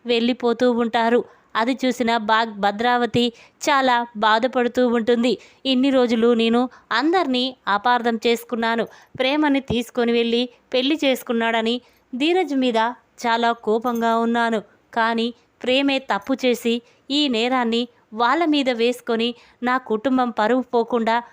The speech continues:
కాపాడారు" అని చెప్పి ఇక భద్రావతి చాలా బాధపడుతూ ఉంటుంది. ఇక ప్రేమ, ధీరజ్, వేదవతి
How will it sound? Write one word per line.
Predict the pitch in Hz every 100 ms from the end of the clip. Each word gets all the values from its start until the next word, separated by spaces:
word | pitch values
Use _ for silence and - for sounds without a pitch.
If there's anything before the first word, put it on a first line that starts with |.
| _ -
కాపాడారు" | 214 226 247 233 233 226 196 - _ 226
అని | 285 330
చెప్పి | 294 214 254
ఇక | 208 214 247 233
భద్రావతి | 202 202 233 247 226 226 240 233 _ _ -
చాలా | 370 339 285 262 254 -
బాధపడుతూ | 214 202 220 247 240 226 254
ఉంటుంది. | 247 233 240 233 240 - - _ 302
ఇక | 330 311 302 302 _ -
ప్రేమ, | 202 226 240 240
ధీరజ్, | 247 220 220 240 247 233 226
వేదవతి | 202 202 262 254 247 240